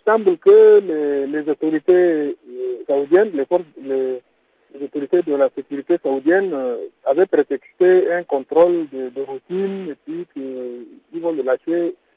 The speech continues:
Ils ont donné un certain nombre de, de, de prétextes. Pour, bon, mais pour nous, c'est inquiétant parce que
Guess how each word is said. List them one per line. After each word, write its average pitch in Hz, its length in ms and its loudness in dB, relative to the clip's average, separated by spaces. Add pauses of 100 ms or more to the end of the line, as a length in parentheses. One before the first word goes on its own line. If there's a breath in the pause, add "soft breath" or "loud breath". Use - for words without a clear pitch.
(220)
Ils 180 160 -2
ont 180 60 2
donné 165 220 0
un 233 120 4
certain 220 240 0
nombre 247 220 0
de, 165 60 -6 (300)
de, 143 360 -10 (280)
de - 60 -4
prétextes. - 480 0
Pour, - 140 -12 (420)
bon, 170 180 0
mais 170 140 -4
pour 180 140 4
nous, 233 240 0
c'est 180 80 2
inquiétant 170 400 2
parce - 240 -2
que 214 360 6